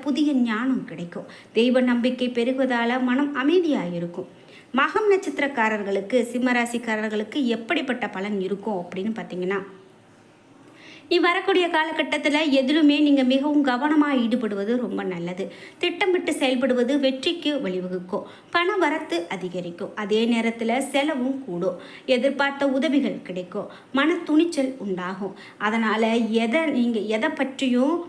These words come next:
முன்பின், முன்பின் யோசிக்காம செயல்கள்ல இறங்கிடுவீங்க. தேவையற்ற இட மாற்றம் உண்டாகலாம். இதே போல பூரம் நட்சத்திரக்காரர்களுக்கு என்ன மாதிரியான பலன் நடக்கும் அப்படின்னு பார்த்தீங்கன்னா, வரக்கூடிய நாட்கள்ல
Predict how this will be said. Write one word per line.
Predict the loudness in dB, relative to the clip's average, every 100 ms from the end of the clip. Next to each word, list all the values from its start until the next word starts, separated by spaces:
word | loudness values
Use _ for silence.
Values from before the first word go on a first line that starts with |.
| -4
முன்பின், | 2 6 6 6 4 2 -2 -8 -6
முன்பின் | 2 4 4 4 6 6 4
யோசிக்காம | 2 0 -4 -2 0 0 0 -2 -2
செயல்கள்ல | -2 0 0 0 0 0
இறங்கிடுவீங்க. | -2 -4 -4 -4 -4 -6 -10 -18 -6
தேவையற்ற | 0 0 0 -2 -2 0 0 -2 -6 -12 -2
இட | 0 2
மாற்றம் | 0 0 -2 -4 -6 -6
உண்டாகலாம். | -6 -8 -8 -12 -14 -16 -20 -20 -20 -16 -2
இதே | 2 2
போல | 2 2 2 0
பூரம் | 2 4 6 4
நட்சத்திரக்காரர்களுக்கு | 2 -2 -4 0 0 2 0 0 0 0
என்ன | 2 4
மாதிரியான | 4 2 0 -2 -4
பலன் | -6 -6 -4
நடக்கும் | -4 -6 -8 -8 -6
அப்படின்னு | -8 -8
பார்த்தீங்கன்னா, | -12 -10 -6 -6 -6 -14 -18 -2
வரக்கூடிய | -2 0 -2 2 2
நாட்கள்ல | 0 -2 -6 -6 -4